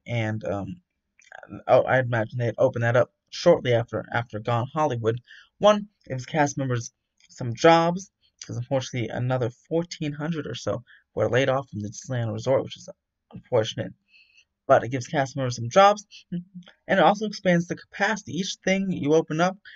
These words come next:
and even if you extend the rope a little bit, a,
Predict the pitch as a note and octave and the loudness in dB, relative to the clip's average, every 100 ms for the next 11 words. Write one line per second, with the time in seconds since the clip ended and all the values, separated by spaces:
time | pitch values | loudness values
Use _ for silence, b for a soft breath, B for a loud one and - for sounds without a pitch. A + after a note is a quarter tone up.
0 | B C#3 C#3+ - E3 D#3+ D#3 C#3+ B2+ - | B -4 -4 -4 -4 -4 -4 -6 -10 -2
1 | E3 E3 B2+ F3 F3 D#3 E3 F3 F3 - | -2 0 4 2 2 -4 -2 -2 -4 -8
2 | _ _ _ b _ - | _ _ _ b _ -8